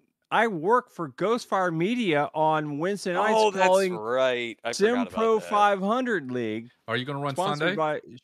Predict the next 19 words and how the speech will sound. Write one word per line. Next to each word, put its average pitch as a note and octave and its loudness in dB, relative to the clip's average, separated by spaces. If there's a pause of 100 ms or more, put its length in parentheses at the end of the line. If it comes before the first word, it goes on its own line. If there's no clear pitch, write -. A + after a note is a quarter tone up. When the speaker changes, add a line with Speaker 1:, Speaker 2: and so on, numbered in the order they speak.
Speaker 1:
SharePro. C#3+ -4 (380)
Huh? D#3 -4
Speaker 2:
Are A#2 -8
you A#2+ -6
Speaker 3:
You, G#2+ -10
you G#2+ -14
Speaker 2:
running A#2 -4
Speaker 3:
running G#2+ -8
Speaker 2:
Sunday A#2+ -4
Speaker 3:
Sunday? C#3+ 0
Speaker 2:
in C#3 -8
the, A#2+ -2
uh, A2+ 0
Endeavor A#2 -6
Derby? C#3+ -4
Speaker 3:
Three D#3 -4
hundred D3+ -4
laps, D#3 -2
baby. D#3+ -6